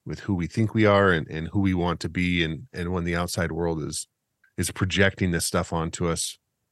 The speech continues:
one way or another, and we just, we can't, we don't feel like we're a part of, and we feel other than everybody else, no matter,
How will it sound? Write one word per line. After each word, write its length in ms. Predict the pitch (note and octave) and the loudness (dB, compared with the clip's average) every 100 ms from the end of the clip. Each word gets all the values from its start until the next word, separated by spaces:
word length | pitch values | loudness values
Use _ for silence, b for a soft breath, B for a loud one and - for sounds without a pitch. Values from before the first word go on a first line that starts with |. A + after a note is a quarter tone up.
| _ _ - | _ _ 2
one 220 | A#2+ B2+ | 6 8
way 100 | B2+ | 8
or 160 | A#2+ A#2 | 8 8
another, 320 | G#2+ B2+ G#2 | 8 6 6
and 120 | F2 | 4
we 120 | F2 | 0
just, 200 | E2+ F2 | 0 -2
we 100 | F2+ | -4
can't, 340 | - G#2 F#2+ F2 - _ _ _ - | -4 0 0 -2 -10 _ _ _ -6
we 100 | F#2 | -2
don't 220 | G2+ G2 | 0 -2
feel 220 | - G2+ | 0 2
like 140 | F#2+ E2+ | 2 2
we're 260 | F2 E2 E2+ | 0 -2 -2
a 120 | - | -6
part 340 | - G#2 G#2 | 0 2 2
of, 240 | E2+ D#2+ E2+ | 2 -2 -4
and 160 | E2+ | -4
we 80 | F2 | -4
feel 260 | - G2+ - | 0 -2 0
other 500 | G2+ G#2+ G2 F2+ F2 - B B _ - | 2 4 4 4 2 -4 B B _ 0
than 160 | G#2+ G#2+ | 0 4
everybody 400 | A#2+ A#2 A#2 A2+ | 4 6 8 8
else, 280 | A2+ - | 6 4
no 60 | G#2 | 2
matter, 440 | G2+ G2 F2+ D#2+ | 2 4 2 0